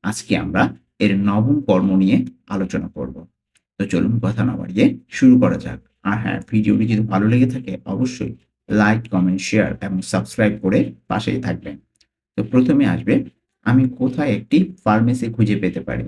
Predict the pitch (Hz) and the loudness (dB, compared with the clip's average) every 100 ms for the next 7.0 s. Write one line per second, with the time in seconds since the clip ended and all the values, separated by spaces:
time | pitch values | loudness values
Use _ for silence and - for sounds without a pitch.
0 | - _ - - - 98 - 95 98 92 | -12 _ -10 -8 -4 -6 -6 -2 0 2
1 | 98 - 104 120 117 - 254 - - _ | 0 0 0 2 2 4 4 2 -8 _
2 | _ 104 98 90 95 95 95 - 104 107 | _ 0 2 4 2 2 0 0 4 4
3 | 104 101 101 240 - - - 127 131 131 | 4 0 0 0 0 -8 0 4 4 2
4 | 131 131 - - - 104 104 - 139 - | 0 0 0 0 2 4 4 2 -2 0
5 | 107 95 - - 64 62 - _ _ _ | 0 0 -2 -4 -6 -8 -10 _ _ _
6 | 87 87 85 90 95 95 107 110 - | -10 -8 -4 0 0 0 -2 -2 2